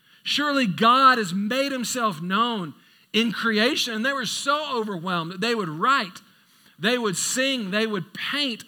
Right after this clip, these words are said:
out of this deep, overwhelming sense of God is speaking in creation. They caught the revelation. But their interpretation of that,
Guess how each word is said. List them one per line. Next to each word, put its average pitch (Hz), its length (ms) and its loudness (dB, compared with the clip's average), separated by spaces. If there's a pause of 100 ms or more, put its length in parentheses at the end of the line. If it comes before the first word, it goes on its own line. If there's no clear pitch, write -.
(140)
out 269 340 4
of 180 360 -2 (340)
this 196 300 0
deep, 233 500 -2
overwhelming 196 720 -2
sense 190 480 -4
of 135 160 -10
God 170 260 2
is 151 120 -6
speaking 147 600 -8 (440)
in 165 180 -2
creation. 202 640 0 (760)
They 170 140 -6
caught - 300 -10
the 165 80 -12
revelation. 156 600 -4 (640)
But 202 160 2
their 233 180 4
interpretation 196 1200 -2
of 139 160 -8
that, 165 280 -2